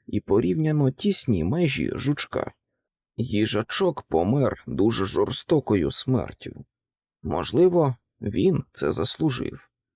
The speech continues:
Можливо, ні. Так чи інакше, він лише одна з багатьох жертв,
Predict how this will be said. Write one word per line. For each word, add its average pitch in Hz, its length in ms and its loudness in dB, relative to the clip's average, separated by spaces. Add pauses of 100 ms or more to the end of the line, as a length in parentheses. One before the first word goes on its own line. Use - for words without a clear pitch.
(260)
Можливо, 92 760 0 (160)
ні. 107 440 0 (540)
Так 120 280 2
чи 120 220 2
інакше, 117 600 2
він 131 200 2
лише 139 420 2
одна 151 460 0
з 123 60 0
багатьох 92 720 -2
жертв, - 560 0